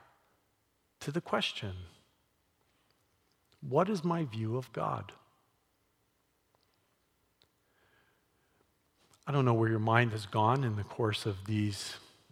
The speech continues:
eighteen minutes that I've been talking about this stuff. But maybe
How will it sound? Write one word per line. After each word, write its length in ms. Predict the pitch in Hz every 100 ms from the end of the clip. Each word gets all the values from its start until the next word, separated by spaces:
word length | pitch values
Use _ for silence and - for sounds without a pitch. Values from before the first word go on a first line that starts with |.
| _ _ _ _ _ _ _ _ _ - -
eighteen 520 | 120 - - 123 110
minutes 480 | 107 135 170 - - - _ _ _ _ - _ _ _ _ _ _ _ -
that 100 | 117
I've 120 | 110
been 160 | 113
talking 460 | 110 - 110 - 113
about 340 | 107 104 107
this 120 | 117 104
stuff. 720 | - 127 127 151 - - - _ _ _ _ _ _ _ _ _ _ _ _ _ _
But 100 | 120
maybe 580 | 127 160 170 131 139 -